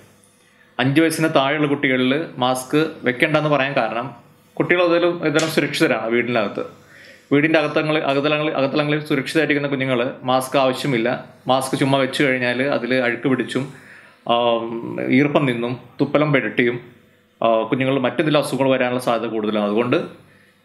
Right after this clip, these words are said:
ഏ, വീട്ടിൽ സുരക്ഷിതമായിട്ട് നിൽക്കുന്ന കുട്ടികൾ ഒരു കാരണവശാലും, ആ, നെയ്ബർഹുഡിൽ, അയൽവക്കങ്ങളിൽ, മറ്റ്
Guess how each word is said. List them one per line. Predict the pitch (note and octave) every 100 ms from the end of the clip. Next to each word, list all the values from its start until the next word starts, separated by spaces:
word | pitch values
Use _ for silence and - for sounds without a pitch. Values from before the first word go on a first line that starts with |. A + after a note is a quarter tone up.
| _
ഏ, | - A2+ A2+
വീട്ടിൽ | C3 C#3 E3 E3
സുരക്ഷിതമായിട്ട് | C#3 - E3 D3+
നിൽക്കുന്ന | D3 C3+ C3
കുട്ടികൾ | A#2+ A2 G2+ - - -
ഒരു | A#2 B2+ D3+
കാരണവശാലും, | C#3+ D3 D#3+ C#3+ E3+ - - _ _ -
ആ, | A2 A2 G#2+ A2 A#2+
നെയ്ബർഹുഡിൽ, | B2 B2+ C3 C3 C3 - - - - _ -
അയൽവക്കങ്ങളിൽ, | A#2+ B2+ C3 C3+ C3+ C3 B2+ C3 C3+ - - -
മറ്റ് | A#2+ D3